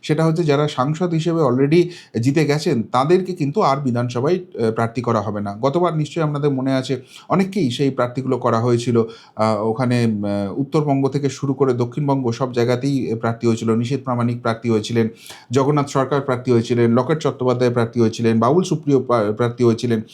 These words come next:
এরকম অনেকেই কিন্তু এবারে, আহ, টিকিট দেওয়া হয়েছিল দু হাজার একুশে,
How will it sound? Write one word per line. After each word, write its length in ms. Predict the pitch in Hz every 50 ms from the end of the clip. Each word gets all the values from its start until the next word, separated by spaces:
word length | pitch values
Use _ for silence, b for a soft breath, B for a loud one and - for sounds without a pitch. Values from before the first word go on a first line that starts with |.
| B B B B B B
এরকম 320 | 160 180 180 214 202 180
অনেকেই 380 | 143 165 190 190 190 254 240 214
কিন্তু 200 | 202 185 185 202
এবারে, 240 | 180 170 160 160 185
আহ, 340 | 190 - 120 123 117 117
টিকিট 240 | 120 151 156 170 156
দেওয়া 120 | 156 160 160
হয়েছিল 200 | 156 160 165 160
দু 140 | 143 135
হাজার 220 | 139 135 139 143 -
একুশে, 440 | - 156 160 226 220 - - 95